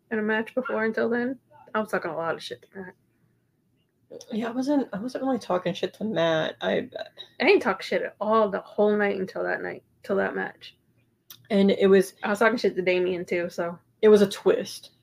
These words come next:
Speaker 2: that we didn't see coming.
Speaker 1: I don't like it.
Speaker 2: So, we'll still cheer for the Exile,
Speaker 1: Yeah.
Speaker 2: but Damien, no. And, uh,
Speaker 1: Lose the eighties thing if you're gonna join the fucking Exile.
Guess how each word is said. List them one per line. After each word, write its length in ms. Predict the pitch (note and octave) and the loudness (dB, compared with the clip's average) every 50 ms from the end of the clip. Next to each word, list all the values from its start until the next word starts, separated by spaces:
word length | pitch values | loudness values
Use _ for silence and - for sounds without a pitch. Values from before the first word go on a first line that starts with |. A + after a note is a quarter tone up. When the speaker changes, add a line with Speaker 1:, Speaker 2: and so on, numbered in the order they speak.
| _ - | _ -2
Speaker 2:
that 120 | F3 - | -2 0
we 120 | F3 E3+ E3+ | 0 0 0
didn't 260 | E3+ E3+ D#3+ E3+ G#3 | 0 0 0 -2 -6
see 580 | - - - - E3 E3 E3 - - - G3 G3+ _ _ _ _ _ _ _ _ _ _ _ _ _ _ _ _ _ _ _ _ | -8 -8 -6 -6 -4 -4 -4 -4 -6 -6 -8 -10 _ _ _ _ _ _ _ _ _ _ _ _ _ _ _ _ _ _ _ _
coming. 380 | - - - - - - - G3+ | -6 -6 -6 -6 -6 -8 -6 -4
Speaker 1:
I 40 | G3+ | -4
don't 160 | G#3 G3+ G3 | -2 -2 -2
like 200 | G3 F#3+ F#3+ F#3+ - | -2 -2 -4 -4 -8
it. 120 | - - _ _ _ _ _ _ _ _ _ _ _ _ _ _ _ | -10 -16 _ _ _ _ _ _ _ _ _ _ _ _ _ _ _
Speaker 2:
So, 560 | - - - E3 E3+ D#3+ E3 E3 D#3 - - _ _ _ _ _ _ _ _ - | -8 -2 2 4 4 4 4 2 2 -2 -6 _ _ _ _ _ _ _ _ 6
we'll 180 | B3 B3 C#4+ C#4+ | 6 6 8 6
still 180 | - F4 E4 | 6 6 4
cheer 240 | D#4+ - - E4 D#4+ D#4 | 6 6 6 6 6 6
for 80 | D#4 D4+ | 4 2
the 140 | C#4 C4+ C4+ | 4 8 8
Exile, 640 | C#4 D4+ D4 - D#4+ D4+ D#4 D#4+ D#4+ D4+ C#4 B3+ - - | 8 8 8 6 6 6 6 6 6 4 2 -2 -4 -8
Speaker 1:
Yeah. 360 | A#3 A3 A3 G#3 G3+ G3+ G3+ G3 | -8 -6 -4 -4 -4 -4 -2 2
Speaker 2:
but 320 | - E3 E3 - - - - | 2 4 4 2 0 -4 -6
Damien, 460 | E3+ E3 E3 E3 D#3+ D#3+ D#3+ D#3+ D#3 | -4 -2 -2 -2 -2 -2 -2 -4 -4
no. 180 | - - - - _ - - - - - | -6 -8 -10 -12 _ -20 -20 -20 -8 0
And, 160 | - F#3+ G3 G3 | 4 6 8 8
uh, 100 | - - - - - - _ - | 6 4 0 -10 -12 -12 _ 0
Speaker 1:
Lose 280 | A#3 B3 C4+ C4+ C4 - | 2 2 2 2 2 2
the 160 | B3+ - - A3 | 2 4 4 2
eighties 320 | G#3+ G3+ G3 G3+ G3 - | 2 2 0 -2 -4 -4
thing 220 | - G3+ G3 G3 | -2 -2 0 0
if 120 | F#3+ F#3+ - | 0 -2 -4
you're 100 | F#3+ F#3 | -4 -4
gonna 180 | G#3+ G#3 F3 | -4 -4 -4
join 220 | F3 F#3+ F3 E3+ E3 | -2 -2 -4 -4 -4
the 60 | F3 | -8
fucking 280 | - - D#3+ D#3+ - D3+ | -8 -8 -8 -8 -8 -10
Exile. 560 | C#3+ C#3+ - - D#3+ D3+ D#3 D3+ E3 E3+ - | -12 -12 -10 -8 -6 -4 -4 -4 -6 -8 -10